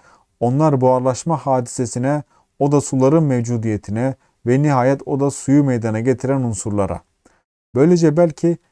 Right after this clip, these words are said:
sebepler zinciri birkaç adım daha ilerleyerek devam edecek ama durduğu yerde insan yine "Şöyle de olabilir, böyle de." diyerek kendi faraziyelerin anında hissedecek ve onlarla tatmin olmaya çalışacaktır.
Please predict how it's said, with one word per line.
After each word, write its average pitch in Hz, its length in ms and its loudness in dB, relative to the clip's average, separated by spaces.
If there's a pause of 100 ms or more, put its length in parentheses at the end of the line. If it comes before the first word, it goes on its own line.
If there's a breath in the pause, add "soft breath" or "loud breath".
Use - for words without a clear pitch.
sebepler 127 580 2
zinciri 120 540 0
birkaç 120 380 -2
adım 127 280 -2
daha 131 160 4
ilerleyerek 110 640 -2
devam 131 300 2
edecek 101 360 -4
ama 151 320 0 (440)
durduğu 139 340 2
yerde 127 400 2
insan 117 260 -4
yine 151 360 0 (240)
"Şöyle 147 360 2
de 147 60 0
olabilir, 123 560 0 (300)
böyle 123 340 2
de." 98 180 -2 (360)
diyerek 127 420 2 (320)
kendi 135 340 -2
faraziyelerin 117 760 0
anında 127 340 -2
hissedecek 107 680 -4
ve - 20 -6
onlarla 131 600 0 (280)
tatmin 123 360 -4
olmaya 123 340 0
çalışacaktır. 101 840 -6